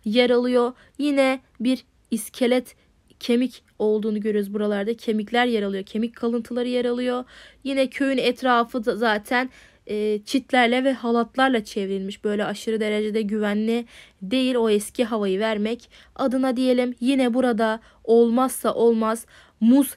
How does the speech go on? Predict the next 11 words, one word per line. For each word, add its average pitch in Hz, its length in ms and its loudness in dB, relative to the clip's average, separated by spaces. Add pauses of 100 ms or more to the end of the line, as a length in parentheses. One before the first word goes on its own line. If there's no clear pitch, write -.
heykelimiz 240 680 2
var. 247 220 2 (300)
Clash 277 280 4
of 214 200 -2
Clans 226 300 0 (240)
muz 240 200 0
olmadan 254 540 4 (280)
yapamıyor 202 800 2
dostlar. 202 420 -2
Gördüğünüz 214 600 0
üzere. 214 440 0